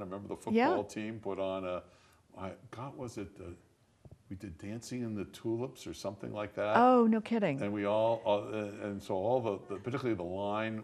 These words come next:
Speaker 1: we got dressed up in tutus and stuff like that.
Speaker 2: Oh, yes, I remember that.
Speaker 1: And
Speaker 2: Yeah.
Speaker 1: there was some, and there, we picked some kid who was the, the smallest,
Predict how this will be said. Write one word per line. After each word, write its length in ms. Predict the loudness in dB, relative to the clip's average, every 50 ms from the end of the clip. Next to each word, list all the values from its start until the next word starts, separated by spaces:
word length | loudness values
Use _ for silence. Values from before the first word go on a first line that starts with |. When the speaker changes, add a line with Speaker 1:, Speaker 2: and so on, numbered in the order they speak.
| -6
Speaker 1:
we 120 | -6 -6 -4
got 300 | 0 2 0 0 0 -2
dressed 260 | -4 -4 -4 -2 -2
up 160 | -4 -4 -4 -6
in 80 | -10
tutus 600 | -10 -8 -10 -10 -8 -6 -4 -2 -2 -4 -4 -6 -10
and 60 | -10
stuff 220 | -6 -4 -4 -2 -2
like 200 | -4 -4 -2 0
that. 180 | 0 2 4 4
Speaker 2:
Oh, 140 | 6 6 6
yes, 320 | 4 4 4 2 2 0
I 40 | -2
remember 240 | -2 -2 -2 -2 -2
that. 260 | -2 -2 -4 -6 -6 _ 0
Speaker 1:
And 120 | 0 0
Speaker 2:
Yeah. 100 | 2 2
Speaker 1:
there 120 | 0 0 0
was 180 | 0 -2 -2 -2
some, 360 | -2 -2 0 0 -2 -6 -6 -6
and 160 | -6 -4 -4
there, 80 | -4 -6
we 180 | -4 -4 -6 -6
picked 240 | -6 -8 -10 -8
some 280 | -6 -4 -4 -2 -4 -6 -10 _ _ -14
kid 260 | -4 0 0 2 2 0
who 100 | 0 -2
was 200 | -2 -4 -4 -4
the, 260 | -4 -2 -2 -2 -4 -8 _ _ _ _ _ _ _ _ -8 -6
the 120 | -6 -6
smallest, 760 | -6 -6 -8 -4 -2 0 0 0 2 2 0 0 -2 -6 -12